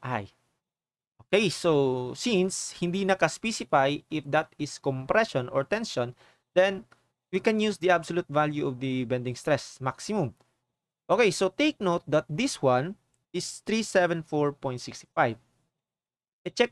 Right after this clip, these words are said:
na, daw natin ito from here up to this point, kung ano yung distance na yan. Baka hindi scale yung drawing natin, no?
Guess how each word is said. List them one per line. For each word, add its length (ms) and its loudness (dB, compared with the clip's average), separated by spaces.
na, 240 2
daw 240 0
natin 320 0
ito 160 -4
from 240 2
here 320 2
up 160 0
to 80 -2
this 160 -4
point, 320 -6
kung 160 -6
ano 80 -2
yung 160 -2
distance 400 -4
na 160 0
yan. 80 -2
Baka 320 2
hindi 320 0
scale 320 0
yung 160 -2
drawing 400 2
natin, 320 0
no? 160 2